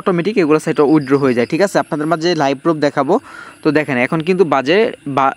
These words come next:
বা-, দশটা বাইশ, দেখা যাক যে আমি কতক্ষণের মধ্যে এই ওয়েবসাইট থেকে পেমেন্ট পাই। এবং এই ওয়েবসাইটে আপনি রেফার করে ফ্রিতে আয় করতে পারবেন, সে কারণে বেক দিবেন, তারপর দেখতে পারবেন টিম নামে লেখা রয়েছে, টিমের উপর ক্লিক করে দিবেন, আপনাদের রেফারের লিংক এবং রেফারেল কোড পেয়ে যাবেন। এটা আপনার বন্ধুবান্ধব সোশ্যাল মিডিয়াতে শেয়ার করবেন,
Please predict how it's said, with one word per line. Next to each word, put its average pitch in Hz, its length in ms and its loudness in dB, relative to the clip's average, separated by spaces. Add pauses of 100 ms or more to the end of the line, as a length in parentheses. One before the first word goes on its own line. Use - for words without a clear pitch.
বা-, 143 160 0 (100)
দশটা 156 320 0
বাইশ, 127 180 0 (180)
দেখা 160 200 0
যাক 196 160 0
যে 190 100 -2
আমি 175 140 -4
কতক্ষণের 170 480 -2
মধ্যে 143 240 0
এই 160 40 4
ওয়েবসাইট 151 300 -2
থেকে 151 200 0
পেমেন্ট 143 320 0
পাই। 165 120 0 (520)
এবং 165 100 2 (120)
এই 190 80 6
ওয়েবসাইটে 202 360 2
আপনি 208 100 -2 (120)
রেফার 147 300 0
করে 196 120 4 (100)
ফ্রিতে 180 300 0
আয় 156 140 0
করতে 147 280 0
পারবেন, 147 260 0 (400)
সে 180 120 2
কারণে 190 180 2 (100)
বেক 156 120 4 (120)
দিবেন, 175 260 2
তারপর 175 260 0
দেখতে 170 200 0
পারবেন 170 180 2 (100)
টিম 160 200 2
নামে 165 200 0
লেখা 170 160 -2
রয়েছে, 170 280 0
টিমের 156 240 2
উপর 165 200 0
ক্লিক 160 200 0
করে 180 120 4
দিবেন, 180 240 2
আপনাদের 160 280 0
রেফারের 151 340 0
লিংক 160 220 2
এবং 151 180 2
রেফারেল 147 300 0
কোড 156 180 -2
পেয়ে 156 140 2
যাবেন। 165 180 0 (540)
এটা 139 160 -2
আপনার 190 220 0
বন্ধুবান্ধব 180 460 2 (100)
সোশ্যাল 180 280 0
মিডিয়াতে 175 280 -2 (100)
শেয়ার 147 160 0 (100)
করবেন, 165 200 2